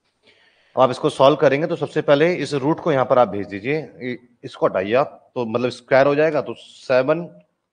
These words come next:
पॉइंट सेवन फ़ोर सिक्स का आप स्क्वायर करेंगे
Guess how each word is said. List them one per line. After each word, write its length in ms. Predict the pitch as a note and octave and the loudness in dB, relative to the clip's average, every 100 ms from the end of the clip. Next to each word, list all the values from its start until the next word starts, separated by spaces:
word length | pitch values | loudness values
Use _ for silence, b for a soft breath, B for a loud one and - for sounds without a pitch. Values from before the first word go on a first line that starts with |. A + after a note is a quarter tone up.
| _ | _
पॉइंट 340 | C3 C#3+ D#3+ - _ _ _ _ _ _ _ _ _ _ _ _ _ | 0 0 -4 -12 _ _ _ _ _ _ _ _ _ _ _ _ _
सेवन 420 | - C3+ B2+ C#3+ D3 | -10 0 0 0 -4
फ़ोर 240 | C#3 C3+ | -6 -6
सिक्स 760 | - - C3 - - - _ _ _ | -8 -8 -8 -8 -20 -20 _ _ _
का 60 | C#3+ | -2
आप 120 | C#3+ | -2
स्क्वायर 580 | - - _ - C#3 C3+ | -10 -20 _ 0 2 2
करेंगे 440 | C3 G#2 G#2+ A#2+ | -2 -6 -4 -6